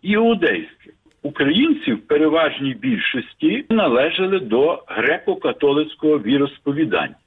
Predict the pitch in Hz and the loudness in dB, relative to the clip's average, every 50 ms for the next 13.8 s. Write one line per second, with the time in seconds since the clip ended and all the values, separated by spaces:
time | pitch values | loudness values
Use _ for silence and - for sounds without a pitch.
0 | _ _ _ _ - 117 123 120 120 123 123 120 120 120 117 117 117 113 - - | _ _ _ _ -2 0 2 2 2 2 2 2 2 0 0 0 -2 -2 -4 -6
1 | - 131 123 110 - - - _ - - 165 156 - - - - 156 156 160 151 | -4 -2 -2 -2 -4 -8 -14 _ -2 0 0 0 -2 -4 -4 -2 0 0 0 0
2 | 139 135 123 117 120 113 - - 165 156 131 120 101 101 98 120 123 113 117 139 | 0 -2 -2 -2 -2 -4 -2 0 0 0 0 0 -2 -2 -2 0 -2 0 2 2
3 | 143 131 117 113 107 - - 110 87 87 101 117 107 - - 110 101 87 90 104 | 2 4 2 0 0 0 -2 -4 -4 -2 -4 -6 -6 -2 0 0 0 2 2 0
4 | - - - 190 247 - - 262 - - 156 139 110 - - 87 67 60 - - | 0 0 0 0 0 0 -2 -4 -2 0 0 0 0 0 -2 -2 -2 -2 -6 -12
5 | _ - 85 101 104 151 285 226 214 - 254 302 320 349 392 311 - - - 139 | _ -4 -2 0 0 2 0 0 0 0 0 0 2 2 0 -2 -2 -2 0 2
6 | 127 113 - - - _ - 123 117 101 104 101 104 98 95 110 113 110 117 123 | 2 0 -2 -6 -14 _ -2 -2 2 2 4 4 4 2 2 0 0 0 -2 0
7 | 131 143 190 247 269 - - - - - - - - - 95 98 98 95 92 98 | 0 0 0 -2 -4 -8 -16 -20 -20 -20 -20 -20 -12 -6 -2 0 2 2 2 4
8 | 113 151 - 311 - - - - - - 175 180 147 - - _ - 120 104 104 | 2 2 2 0 -2 -4 -4 -2 -2 -2 -4 -4 -4 -6 -8 _ 0 2 2 2
9 | 104 101 - - 151 170 139 113 107 - - - 120 95 82 82 82 85 85 92 | 2 0 -2 -2 0 2 2 2 2 0 0 0 0 0 0 0 -2 -2 -2 -2
10 | 110 - - _ _ _ _ - - _ - - _ _ _ - - 104 131 131 | -4 -4 -8 _ _ _ _ -20 -20 _ -20 -20 _ _ _ -6 -2 -2 -2 -2
11 | - - 233 262 - - 208 196 208 185 160 147 135 127 131 139 139 143 135 131 | 0 -2 -2 -2 -2 -2 -2 0 0 2 2 0 -2 -2 -4 -2 0 0 0 0
12 | 131 131 131 127 131 - _ _ _ _ 185 208 202 - - - 135 139 131 - | 0 0 0 0 -2 -6 _ _ _ _ -2 -2 -2 -2 -6 -2 0 0 2 2
13 | 123 123 120 113 - 147 156 156 - - 180 180 196 - 294 | 0 0 -4 -2 0 0 0 0 -2 -2 0 2 2 0 -2